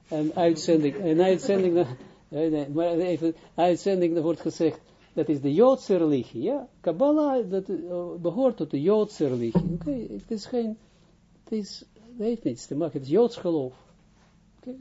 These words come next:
Ook dat is trouwens... En kijk, hoe eindigt het, de, de, hoe eindigt deze uitzending, hè? Dat is leuk, hè? Dat het is nog niet, nog de tijd,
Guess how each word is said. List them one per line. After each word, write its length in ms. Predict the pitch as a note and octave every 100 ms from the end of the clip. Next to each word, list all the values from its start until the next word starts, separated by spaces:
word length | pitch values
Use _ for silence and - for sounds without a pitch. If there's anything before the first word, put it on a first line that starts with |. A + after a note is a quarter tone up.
| - _ _ _ _ _ _ - - _ _ _ _
Ook 260 | A#3 G#3
dat 140 | A#3+ A#3+
is 140 | C3+
trouwens... 340 | - D#3 D3 - - - _
En 180 | D3 D3
kijk, 180 | C#3
hoe 260 | D#3+ D3 D#3+
eindigt 420 | D#3 D#3+ D3 -
het, 200 | C#3+ C3 C#3+
de, 240 | C#3+ C#3 D3
de, 160 | C#3 C3+ -
hoe 180 | C#3+ D3+
eindigt 380 | D#3+ C#3+ C#3 C3
deze 260 | D3 C#3
uitzending, 520 | E3+ F#3+ - C3+ B2+ C3+
hè? 80 |
Dat 100 | D#3
is 140 | C3+ C3
leuk, 220 | C3+ B2
hè? 120 | C#3 F3 - - _ _
Dat 220 | D3+ C3
het 140 | C3+
is 120 | D3+ C#3
nog 200 | D#3+ E3+
niet, 360 | E3+ D3+ D3
nog 180 | D3+ D3
de 120 | C#3+
tijd, 260 | F#3 G3